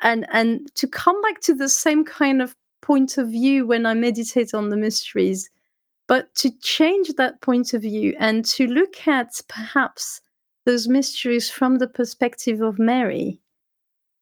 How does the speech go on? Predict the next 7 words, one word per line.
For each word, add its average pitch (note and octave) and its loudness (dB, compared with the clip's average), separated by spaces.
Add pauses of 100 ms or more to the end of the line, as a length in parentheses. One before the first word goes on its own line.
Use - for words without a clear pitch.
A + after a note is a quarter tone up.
(120)
and A3 0 (280)
how C#4+ 2
she D#4 0
would B3+ -2
have B3 0
experienced A#3+ 0
it. - -6